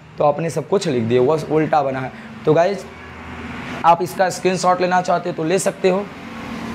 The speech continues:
ठीक, screenshot ले लिए। चलिए, तो guys, आज का lecture, आज की जो video है, अगर पसंद आई होगी तो video को like कर दीजिएगा और दोस्तों के साथ Facebook, WhatsApp जो भी मिले उस पे आप ज़रूर share कीजिएगा,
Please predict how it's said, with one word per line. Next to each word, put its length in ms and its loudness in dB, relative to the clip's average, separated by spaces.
ठीक, 160 2
screenshot 480 2
ले 100 6
लिए। 220 2
चलिए, 240 0
तो 240 4
guys, 420 0
आज 220 2
का 80 2
lecture, 420 0
आज 220 2
की 100 -2
जो 120 4
video 260 4
है, 120 6
अगर 240 0
पसंद 360 -4
आई 140 4
होगी 240 0
तो 80 -2
video 280 6
को 100 2
like 300 4
कर 120 4
दीजिएगा 420 2
और 160 4
दोस्तों 400 2
के 140 0
साथ 240 4
Facebook, 320 4
WhatsApp 340 2
जो 220 4
भी 140 2
मिले 280 -2
उस 180 0
पे 80 4
आप 180 4
ज़रूर 280 4
share 240 2
कीजिएगा, 400 0